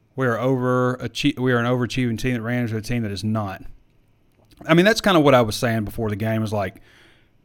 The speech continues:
you know, Georgia fights also. Like, Arkansas will fight you, but Georgia will fight you. But if you put Georgia up against Jacksonville, Jacksonville, I don't think, I don't know if they won or anything, but, uh, they were oh and four, you know, heading into the,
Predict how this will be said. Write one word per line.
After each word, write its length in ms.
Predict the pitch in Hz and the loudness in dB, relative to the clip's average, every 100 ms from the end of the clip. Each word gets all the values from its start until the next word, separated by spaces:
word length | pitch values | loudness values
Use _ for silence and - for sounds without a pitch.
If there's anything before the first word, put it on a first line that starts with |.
| _ | _
you 120 | - 113 | -6 -2
know, 100 | 107 | -2
Georgia 480 | 110 113 170 170 | -2 4 4 4
fights 500 | 143 117 92 - - - - | 0 -2 -4 -8 -14 -14 -10
also. 360 | 95 - - | -8 -8 -10
Like, 200 | 95 95 | -12 -4
Arkansas 360 | 131 170 156 160 | -2 -2 2 2
will 80 | 151 | 2
fight 300 | 147 156 156 | 0 -2 -4
you, 60 | |
but 100 | 123 | -8
Georgia 340 | 104 120 113 98 | -2 0 0 -4
will 60 | |
fight 280 | 107 92 95 | -8 -12 -10
you. 100 | 110 - - | -12 -14 -14
But 100 | - | -8
if 80 | 120 | -6
you 60 | 220 | 4
put 240 | 220 120 | 4 4
Georgia 580 | 110 143 170 107 104 104 - - _ _ _ _ _ _ | 2 4 4 2 -2 -4 -12 -20 _ _ _ _ _ _
up 140 | 123 120 | -4 -2
against 540 | 110 120 117 - - - _ _ _ _ _ _ _ | 0 -2 -2 -8 -14 -20 _ _ _ _ _ _ _
Jacksonville, 720 | 113 139 156 131 107 110 120 | 0 4 4 2 -2 -2 -2
Jacksonville, 640 | 120 110 175 202 175 175 160 | -4 -8 -8 -6 -6 -6 -4
I 80 | |
don't 100 | 156 | -6
think, 200 | 123 117 - | -6 -12 -12
I 60 | 127 | -14
don't 100 | 117 | -14
know 80 | |
if 80 | 113 | -14
they 80 | 107 | -14
won 300 | 107 107 104 | -14 -12 -12
or 60 | 104 | -12
anything, 360 | 107 110 110 | -12 -12 -14
but, 240 | 107 107 107 | -14 -14 -12
uh, 260 | 104 104 - _ _ _ _ _ | -10 -10 -14 _ _ _ _ _
they 80 | 147 | 2
were 100 | 123 | 4
oh 140 | 123 | 2
and 120 | 104 | 0
four, 360 | - 117 104 101 - _ - | -2 -2 -2 -6 -14 _ -14
you 80 | - | -8
know, 120 | 107 | -4
heading 200 | 104 110 | -4 -2
into 180 | 110 104 | -4 -4
the, 220 | 101 98 | -4 -6